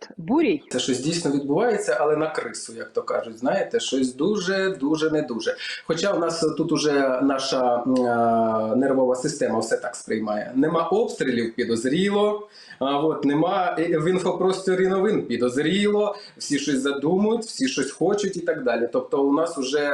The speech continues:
Speaker 2: так навіть нервова система працює, але я думаю, що щось воно відбувається, але трошечки вже на інших пластах.
Speaker 1: Давайте розгрібати ті пласти, розберемо, що відбувається.
Speaker 2: Так.
Speaker 1: Останнім часом увага прикута до Китаю.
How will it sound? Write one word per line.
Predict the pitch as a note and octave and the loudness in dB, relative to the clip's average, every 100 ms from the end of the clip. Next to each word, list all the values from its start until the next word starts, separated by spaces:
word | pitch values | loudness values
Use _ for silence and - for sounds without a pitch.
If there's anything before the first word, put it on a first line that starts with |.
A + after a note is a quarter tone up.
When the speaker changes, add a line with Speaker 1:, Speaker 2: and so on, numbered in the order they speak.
| C3 | 0
Speaker 2:
так | B2+ | 0
навіть | C3 C3 B2+ | 0 -2 0
нервова | B2+ B2 B2+ | 0 2 2
система | - - G#2 G#2+ | -2 -8 -8 -6
працює, | A#2 - G#3 - | -6 -4 -2 0
але | C3 C3 | 0 0
я | |
думаю, | C3 D3 C3+ | 0 -2 -4
що | - | -6
щось | B2+ D#3+ D#3 | -8 -10 -10
воно | C#3 C#3 C3 - - - | -6 -4 -4 -8 -14 -6
відбувається, | F3 E3 E3+ A2+ G#2 G2+ A#2 - | -4 0 2 2 0 0 -4 0
але | B2 A#2 | 0 0
трошечки | - D3+ F3 F#3 - C#3+ | 0 -2 -2 -8 -6 -4
вже | C3 | -2
на | C3 A#2 | 0 0
інших | A#2+ C3 - C3 - | 2 0 0 -4 -4
пластах. | C3+ B2 - - - | -6 -8 -10 -14 -4
Speaker 1:
Давайте | G#3+ A3 A3+ | -2 0 0
розгрібати | A3 F#3+ A3 C4 C4 F#3 - | 0 0 0 0 0 -4 -2
ті | F3+ | -2
пласти, | E3+ F3 - | -2 -2 0
розберемо, | A3+ D#3+ F3 G3 F#3+ | 0 0 -2 0 0
що | - F3+ | 0 -2
відбувається. | F3 F#3+ F#3+ D#3+ - - | 0 0 0 -2 -4 -4
Speaker 2:
Так. | D3 - | -6 -4
Speaker 1:
Останнім | A#3 D4 F4 D#4 | -4 0 2 2
часом | F4+ G#4+ C4 | 2 0 2
увага | A3 C#4+ D4 | 2 2 0
прикута | B3+ A#3+ - D4 D4 A#3 | 0 -2 0 -2 2 0
до | F#3 A#3+ B3 | 2 2 2
Китаю. | A#3 B3+ - F3+ D#3+ | 0 -2 0 -2 -2